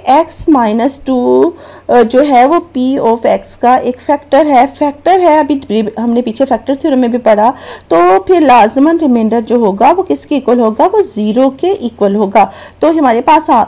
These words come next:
इक्वेशन बन गई ten plus five k is equal to zero। यहाँ से हम, अ, जो है वो के बड़ी, अ, अ, आसानी से फाइंड आउट कर सकते हैं। ये जो हमारा टेन है, इसको इक्वेशन की दूसरी साइड पर शिफ्ट कीजिएगा,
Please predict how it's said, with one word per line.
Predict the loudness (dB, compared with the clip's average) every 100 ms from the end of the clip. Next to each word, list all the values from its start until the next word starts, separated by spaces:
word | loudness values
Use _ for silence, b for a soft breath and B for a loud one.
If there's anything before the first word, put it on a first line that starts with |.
| -4
इक्वेशन | -4 -4 -2 0
बन | 2 0 0
गई | -2 0
ten | 2 2 2
plus | 2 0 0 0
five | 0 0
k | -2 -2
is | -4
equal | -2 -2 0 0
to | 0 0 B B B -2 0
zero। | 2 -2 -8 b b -4
यहाँ | 0 2 2
से | 0
हम, | -2 -4 -4
अ, | -2 0
जो | 2
है | 0
वो | 0
के | -2 0 0
बड़ी, | 2 0 0
अ, | 2
अ, | 2 2
आसानी | 2 2 0 0 0 0
से | 0
फाइंड | 0 0 -2
आउट | -2
कर | -4
सकते | -4 -6 -2
हैं। | 0
ये | 2 0
जो | 0
हमारा | 0 2
टेन | 0 0 2 2
है, | 0 -4
इसको | -4 -6
इक्वेशन | -4 -6 -6 -6
की | -4
दूसरी | -4 -6
साइड | -2 -2 -2
पर | -4
शिफ्ट | -4 -8
कीजिएगा, | -4 -2 -2 -2